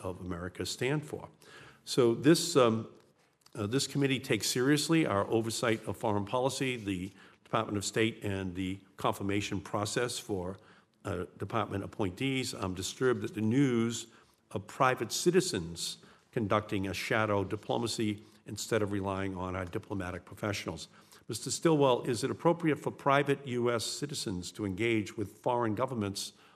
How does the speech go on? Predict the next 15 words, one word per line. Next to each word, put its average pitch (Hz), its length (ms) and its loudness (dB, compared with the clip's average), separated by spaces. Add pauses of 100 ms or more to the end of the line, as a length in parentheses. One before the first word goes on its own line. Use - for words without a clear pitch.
(280)
on 104 180 0
behalf 113 460 0
of 95 160 -4
the 98 60 -4
United 98 280 -2
States - 280 -6
President 120 480 0 (300)
and 101 100 -2
without 107 320 0
knowledge 107 560 0
of 98 160 -6
the 98 60 -8
Department 95 420 -10
of 82 80 -12
State? - 280 -12